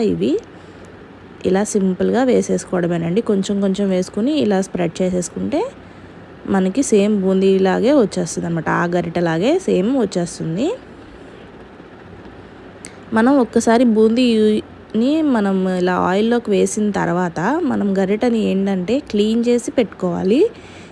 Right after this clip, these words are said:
లేదంటే అది గట్టిగా అయిపోయి నెక్స్ట్ మళ్ళీ మనం బూందీ పిండి వేసేటప్పుడు ఏంటంటే సరిగ్గా రాదనమాట. So, చూసారు కదండి, ఇదిగోండి బూందీ అయితే ప్రిపేర్ అయిపోయిందనమాట చక్కగా.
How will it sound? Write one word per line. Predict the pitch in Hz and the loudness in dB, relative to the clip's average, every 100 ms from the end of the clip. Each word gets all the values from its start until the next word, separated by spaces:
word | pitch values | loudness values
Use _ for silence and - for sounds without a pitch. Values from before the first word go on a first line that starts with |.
| - | -4
లేదంటే | 220 226 247 233 262 | 0 2 2 2 2
అది | 254 208 190 | 2 2 2
గట్టిగా | 185 - 214 | 0 2 2
అయిపోయి | 233 202 - 202 254 | 2 0 0 0 2
నెక్స్ట్ | 240 214 - 254 240 | 0 -2 -6 -2 0
మళ్ళీ | 220 | 0
మనం | 226 214 208 196 | 0 0 0 2
బూందీ | 202 208 214 220 | 2 2 2 0
పిండి | 208 208 196 220 | 0 0 2 2
వేసేటప్పుడు | 208 190 196 185 185 185 | 2 0 0 -2 -2 -4
ఏంటంటే | 180 185 196 269 | -4 -4 -4 -2
సరిగ్గా | 214 190 180 226 214 | -2 -4 -4 -4 -2
రాదనమాట. | 175 175 180 170 165 160 233 339 - - - - - - - - - - - - - - - | -4 -4 -4 -2 -4 -2 -2 -2 -6 -20 -20 -20 -20 -20 -20 -20 -20 -20 -20 -20 -20 -20 -18
So, | - 196 220 | -6 -4 0
చూసారు | 208 226 208 | 0 0 0
కదండి, | 202 196 196 | -2 0 0
ఇదిగోండి | 240 190 185 185 233 | 2 2 2 2 2
బూందీ | 220 185 185 185 | 0 0 0 0
అయితే | 180 180 | -2 -2
ప్రిపేర్ | 202 - 175 196 190 | -4 -4 -4 0 0
అయిపోయిందనమాట | 170 175 170 160 160 160 196 285 440 453 - - - - - - - - - - - - - - - - - - - - | 0 0 0 0 -2 -2 0 0 -2 -6 -14 -18 -18 -20 -20 -20 -20 -20 -20 -20 -20 -20 -20 -20 -20 -18 -18 -20 -20 -6
చక్కగా. | 190 - 180 190 | -6 -4 -2 2